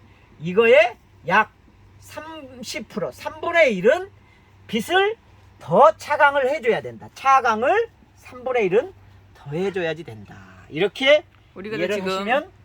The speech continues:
Speaker 1: 되겠습니다.
Speaker 2: 위에가 차광이 되어 있죠, 여기가 지금?
Speaker 1: 네, 우리는 차광이 돼 있고 지금도 호접란은 호접란이 있는 데는 차강이 이중으로 돼 있어요, 저희가. 그래서 이제 조금 더 있으면은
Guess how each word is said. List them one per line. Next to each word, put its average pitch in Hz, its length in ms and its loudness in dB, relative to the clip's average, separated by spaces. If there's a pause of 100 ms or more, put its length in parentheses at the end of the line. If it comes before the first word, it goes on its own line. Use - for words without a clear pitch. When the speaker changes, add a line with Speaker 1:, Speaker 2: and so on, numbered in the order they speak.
(320)
Speaker 1:
되겠습니다. 123 680 -16
Speaker 2:
위에가 233 300 0
차광이 285 360 -10
되어 185 220 -8
있죠, 180 240 -12
여기가 143 260 -14
지금? 170 300 -16 (100)
Speaker 1:
네, 131 220 -14
우리는 170 440 -8 (440)
차광이 196 360 -2
돼 151 140 -12
있고 208 480 0 (500)
지금도 233 640 0 (420)
호접란은 202 1120 -2 (640)
호접란이 208 840 -2
있는 202 300 -4
데는 220 300 -4
차강이 247 560 -2 (260)
이중으로 294 560 -2
돼 165 120 -4
있어요, 117 360 -12
저희가. 123 720 -6
그래서 139 200 -14
이제 208 200 -12 (280)
조금 - 420 -14
더 165 160 0
있으면은 208 640 -4